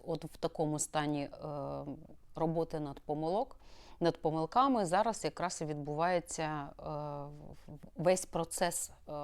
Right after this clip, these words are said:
в Європі і в Альянсі. Тож для нас оця, е, сила, спроможність, е,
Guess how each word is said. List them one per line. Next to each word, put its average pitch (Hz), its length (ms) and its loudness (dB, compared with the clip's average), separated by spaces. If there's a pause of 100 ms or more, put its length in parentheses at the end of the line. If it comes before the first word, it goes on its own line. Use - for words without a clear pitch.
(180)
в 143 100 -6
Європі 160 460 0
і 165 60 2
в 151 100 -2
Альянсі. 143 600 -2 (840)
Тож 170 260 10
для 226 200 10
нас 190 460 6 (640)
оця, 240 640 8 (160)
е, 190 320 6 (1160)
сила, 190 640 4 (420)
спроможність, 208 1300 8 (600)
е, 170 300 0